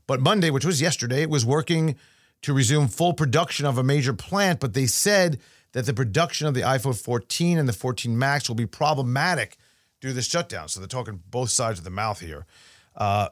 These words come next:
this has been talked about a, a bunch. They really didn't want to comment on it,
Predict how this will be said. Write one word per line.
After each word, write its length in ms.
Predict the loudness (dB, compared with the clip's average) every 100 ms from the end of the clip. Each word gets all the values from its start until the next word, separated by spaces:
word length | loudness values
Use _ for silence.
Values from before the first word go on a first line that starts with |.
| -6
this 200 | -2 -2
has 60 | -2
been 120 | -8 _ _ _ -6
talked 340 | 0 0 0
about 220 | -2 0
a, 280 | 0 -4 -6
a 180 | -2 -2
bunch. 540 | 0 0 0 -2 -4
They 380 | -8 -12 -8 -6
really 640 | -4 -2 0 2 0 -2 -8 _ _ _ _ -4
didn't 200 | 0 2
want 200 | 2 0
to 60 | -2
comment 500 | 2 2 2 0 0
on 240 | 0 2
it, 180 | 2